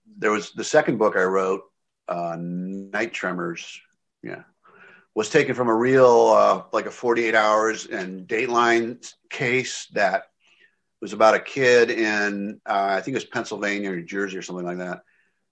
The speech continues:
Seventeen years old, I think, had me-, had been, uh, convicted of murdering his parents, was in prison. Each, each, um, year, both networks would do a show about the progression of whether this guy's getting out or not, because their point of view was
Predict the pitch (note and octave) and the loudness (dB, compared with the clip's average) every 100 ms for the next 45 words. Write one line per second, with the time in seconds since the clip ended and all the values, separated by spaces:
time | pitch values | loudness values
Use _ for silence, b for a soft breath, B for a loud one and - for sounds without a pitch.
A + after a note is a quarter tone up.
0 | _ - C3+ A#2+ A#2 A2 G#2 G#2 G2+ F#2 | _ -6 -2 -2 -2 -4 -4 -2 -2 -2
1 | G2+ G2 G#2+ - A#2 G2+ G2 A2+ G#2+ G#2+ | -6 -4 -4 -2 -4 -4 0 -2 -2 -10
2 | _ - F#2+ F#2 F2+ G#2 D3 F#3 B2+ G#2+ | _ -12 -8 -6 -8 -4 -2 2 0 2
3 | A2+ B2+ B2 G#2+ - - B2 B2 - G2 | 2 2 0 -2 -6 -2 0 0 -2 -8
4 | G#2 G2+ - C#3+ C#3 B2 A#2+ A2+ A2+ _ | -8 -10 -4 0 0 0 0 0 -6 _
5 | _ _ _ _ _ - C#3 C#3 - - | _ _ _ _ _ -6 -4 -2 -4 -6
6 | C#3 D3 - - - B2+ A2 G2+ G2 G2 | -6 -6 -6 -12 -4 0 2 0 -2 -6
7 | G#2 B2+ F3 C3 F2+ F2+ A#2 C#3 C#3 A2 | -6 2 4 4 0 0 2 2 0 -2
8 | A#2+ B2+ G2+ E2 - - F#2+ F2+ G2+ F2+ | -2 -2 -6 -8 -12 -12 -10 -4 -2 -2
9 | - A#2 F#2+ F2+ F2 E2 - - F2+ G2+ | 0 0 0 0 -4 -6 -14 -20 -8 -2
10 | A#2+ A#2+ F#2 F2 G2+ G2 F#2 G2+ G2+ F#2+ | -2 -2 -6 -4 -4 -4 -6 -2 -2 -4
11 | F#2 F2+ G#2+ F#2+ F2 E2+ F2 F#2 F2 G2+ | -8 -4 -2 -2 -6 -8 -10 -12 -8 -8
12 | F2+ A2 F#2 F2 F2+ F2 F2 - | -6 -8 -8 -10 -10 -8 -10 -12